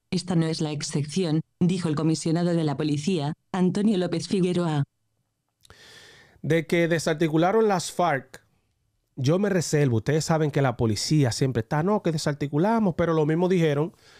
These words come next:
Speaker 2: cuando atraparon a Vladimir Natera, que ahora mismo está en una prisión de máxima seguridad en Puerto Rico. Que no sé si lo mandaron a Estados Unidos o Puerto Rico, que lo atraparon, lo vamos a ver ahora,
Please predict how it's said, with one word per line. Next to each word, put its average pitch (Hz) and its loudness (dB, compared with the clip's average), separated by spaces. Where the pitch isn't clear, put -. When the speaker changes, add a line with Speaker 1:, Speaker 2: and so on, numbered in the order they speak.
Speaker 2:
cuando 139 0
atraparon 139 0
a 139 2
Vladimir 120 2
Natera, 131 0
que 123 -2
ahora 131 2
mismo 127 2
está 120 -2
en 117 -4
una 123 -2
prisión 110 0
de 107 -2
máxima 107 -2
seguridad 107 0
en 98 -4
Puerto 101 -4
Rico. 190 -2
Que 127 -2
no 123 2
sé 151 0
si 151 0
lo 143 2
mandaron 131 0
a 123 2
Estados 120 -2
Unidos 147 2
o 123 -2
Puerto 120 -2
Rico, 156 -2
que 156 0
lo 156 2
atraparon, 147 0
lo 123 2
vamos 127 0
a 131 0
ver 131 2
ahora, 123 0